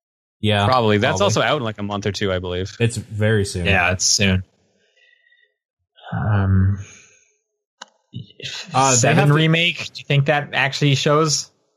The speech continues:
Speaker 1: They do Tomb Raider still, right?
Speaker 3: Oh yeah, you're right. Shadow
Speaker 1: Yeah.
Speaker 3: of the Tomb Raider,
Speaker 1: Shadow of the
Speaker 3: guaranteed.
Speaker 1: Yeah,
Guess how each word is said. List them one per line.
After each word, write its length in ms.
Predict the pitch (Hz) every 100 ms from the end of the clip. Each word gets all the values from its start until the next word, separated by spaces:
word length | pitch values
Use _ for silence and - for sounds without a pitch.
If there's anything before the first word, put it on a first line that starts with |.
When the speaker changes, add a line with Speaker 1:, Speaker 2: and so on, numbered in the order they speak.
| _ _ -
Speaker 1:
They 160 | 139 156
do 140 | 175
Tomb 280 | - 160 143
Raider 300 | 90 80 80
still, 340 | - - 82
right? 300 | 78 98 135 - _ _ _ _ _ _
Speaker 3:
Oh 160 | 131 127
yeah, 240 | 120 95
you're 160 | 101 120
right. 200 | 98 92
Shadow 240 | - 120 120
Speaker 1:
Yeah. 40 |
Speaker 3:
of 60 | 113
the 60 |
Tomb 260 | 113 120 104
Raider, 420 | 101 101 98 98 -
Speaker 1:
Shadow 160 | 110 107
of 80 | 101
the 60 | 98
Speaker 3:
guaranteed. 260 | 95 92 90
Speaker 1:
Yeah, 320 | 98 82